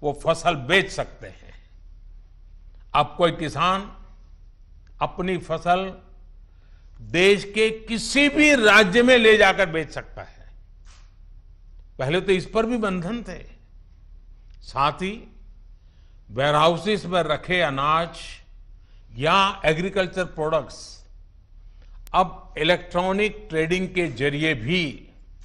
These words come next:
बेचे जा सकते हैं। आप कल्पना कर सकते हैं, इससे एग्री बिजनेसेस के लिए कितने नए रास्ते खुलने जा रहे हैं।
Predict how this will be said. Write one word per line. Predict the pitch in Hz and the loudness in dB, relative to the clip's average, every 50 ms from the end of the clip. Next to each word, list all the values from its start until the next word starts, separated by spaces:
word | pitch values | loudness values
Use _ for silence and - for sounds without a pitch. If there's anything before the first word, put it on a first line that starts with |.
| - - - - - - - - - - - - | -20 -20 -20 -20 -20 -20 -20 -20 -20 -20 -18 -14
बेचे | 117 127 151 160 160 - 165 156 139 | -8 -4 -4 -4 -4 -4 -4 -4 -4
जा | 131 120 107 | -4 -4 -6
सकते | 101 - 110 - - - - - | -8 -12 -16 -18 -18 -20 -20 -20
हैं। | - - - - - - - - - - - - - - - - - - - - - - - - - | -20 -20 -20 -20 -20 -20 -20 -20 -20 -20 -20 -20 -20 -20 -20 -20 -20 -20 -20 -20 -20 -20 -16 0 4
आप | 175 208 214 214 - - | 4 4 4 4 2 4
कल्पना | 226 240 247 247 247 294 320 320 285 | 4 4 4 4 0 0 2 2 2
कर | 214 247 220 | 2 0 -2
सकते | - - 165 - - - 151 131 | -2 -4 -6 -6 -6 -8 -8 -8
हैं, | 117 107 107 101 107 - - - - - - - - - - - - - - - - - - - - - | -8 -8 -10 -12 -14 -16 -20 -20 -20 -20 -20 -20 -20 -20 -20 -20 -20 -20 -20 -20 -20 -20 -20 -16 -8 -6
इससे | 202 202 - - - 220 233 262 285 285 262 - - - - - - - - - - - - - - - - - - - - - - | -6 -6 -6 -4 0 2 2 2 2 0 -6 -10 -16 -20 -20 -20 -20 -20 -20 -20 -20 -20 -20 -20 -20 -20 -20 -20 -20 -20 -14 -2 2
एग्री | 156 180 190 196 180 165 208 220 226 233 226 | 6 6 8 6 6 4 2 4 4 4 4
बिजनेसेस | 180 151 160 190 190 180 196 202 170 143 196 185 - | 2 2 0 0 2 4 2 2 2 2 0 -2 -2
के | - - 180 | -2 0 0
लिए | 170 165 175 185 190 202 202 202 208 - - - - - - - - - - - - - - - | 0 2 2 4 4 4 2 0 -4 -10 -16 -20 -20 -20 -20 -20 -20 -20 -20 -20 -20 -20 -8 -4
कितने | 226 240 233 - 226 254 262 262 269 269 262 | -4 -4 -2 -2 -2 0 2 4 6 6 6
नए | 240 196 190 190 208 226 233 | 4 4 4 4 4 6 6
रास्ते | 214 208 202 196 180 - - 226 220 | 6 4 4 2 0 0 0 0 0
खुलने | 220 - 196 214 226 233 240 240 | 0 0 0 2 2 2 2 2
जा | 233 240 233 | 2 0 0
रहे | 233 226 190 175 180 | -2 -2 -4 -6 -8
हैं। | 147 107 107 101 - - - - - | -10 -12 -14 -18 -20 -20 -20 -20 -20